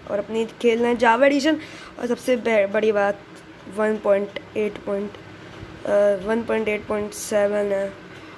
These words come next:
और आप लोग सोच रहे हो क्यों इतना न्यूअर version, मतलब मैं इतना later version क्यों खेल रहा हूँ, तो क्योंकि ना मेरा एक दोस्त है, वो तो मैं एसएमपी की जब video आएगी ना तभी मैं आपको दिखा दूँगा। और ये देख सकते हैं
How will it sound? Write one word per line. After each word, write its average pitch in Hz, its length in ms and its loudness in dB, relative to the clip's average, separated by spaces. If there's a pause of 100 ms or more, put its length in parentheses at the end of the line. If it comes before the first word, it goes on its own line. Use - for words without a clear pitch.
और - 80 -2
आप 226 120 0
लोग 247 100 0
सोच 247 160 -4
रहे 247 100 -2
हो 254 80 -2
क्यों 277 120 6
इतना 269 320 2
न्यूअर 247 340 2
version, 240 280 0
मतलब 233 340 -4
मैं 220 240 -2
इतना 226 300 -4 (360)
later 233 280 6
version 240 280 2
क्यों 240 120 0
खेल 240 260 2
रहा 226 80 -2
हूँ, 254 200 0 (480)
तो 262 100 4
क्योंकि 269 280 4
ना 302 100 8
मेरा 277 280 6
एक 262 200 2 (480)
दोस्त 254 360 2
है, 277 120 8
वो 262 100 2
तो 285 140 2
मैं 285 220 6
एसएमपी 269 400 2
की 311 100 2
जब 277 140 4
video 269 200 6
आएगी 254 240 2
ना 214 160 -6 (520)
तभी 240 180 0
मैं 254 80 2
आपको 240 180 0
दिखा 220 240 2
दूँगा। 214 320 -2 (500)
और 220 160 2
ये 233 140 6
देख 240 220 4
सकते - 340 -6
हैं 254 320 2